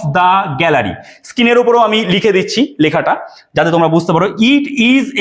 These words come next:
a most beautiful painting of the gallery। এখানে এরর কি রয়েছে, এই সেন্টেন্সটার মধ্যে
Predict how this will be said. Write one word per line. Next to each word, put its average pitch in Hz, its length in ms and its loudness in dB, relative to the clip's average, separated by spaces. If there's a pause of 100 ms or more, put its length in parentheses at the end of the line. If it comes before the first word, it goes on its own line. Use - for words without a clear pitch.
a - 20 2 (220)
most 240 220 2 (160)
beautiful 240 420 2 (140)
painting 196 400 0 (260)
of 196 100 0 (180)
the 202 160 2
gallery। 101 260 -2 (560)
এখানে 254 500 0 (560)
এরর 240 260 4 (100)
কি 247 120 0
রয়েছে, 180 280 2 (120)
এই 220 80 2 (100)
সেন্টেন্সটার 262 560 2
মধ্যে 151 200 2